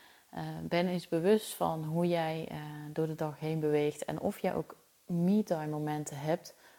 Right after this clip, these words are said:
Of even bewust met je kop thee of met je glas water of met je eten bezig bent. Eh, of dat je snel afgeleid bent of dat je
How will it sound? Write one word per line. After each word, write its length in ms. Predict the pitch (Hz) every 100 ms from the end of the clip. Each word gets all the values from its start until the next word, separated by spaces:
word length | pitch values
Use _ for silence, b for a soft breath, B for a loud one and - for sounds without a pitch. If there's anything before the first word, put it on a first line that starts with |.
| B -
Of 240 | 170 165
even 360 | - 160 156 151
bewust 520 | 156 160 180 - - - -
met 280 | 156 147 -
je 180 | 156 -
kop 240 | - 147 -
thee 380 | 156 156 156 -
of 240 | 151 -
met 220 | 147 139
je 140 | 151 151 -
glas 300 | - 160 151
water 480 | 160 156 156 160 156 -
of 320 | - 151 - -
met 280 | 156 147 -
je 140 | 160 - -
eten 460 | 170 165 165 160
bezig 420 | 175 196 190 170
bent. 400 | - 156 156 156 B B B B B _
Eh, 300 | 165 156 151 165 -
of 200 | 175 165
dat 320 | - 165 - -
je 80 | 160
snel 300 | - 165 160
afgeleid 580 | - 175 - 160 156 151
bent 420 | 156 151 151 -
of 120 | 151
dat 240 | - 151 -
je 180 | 151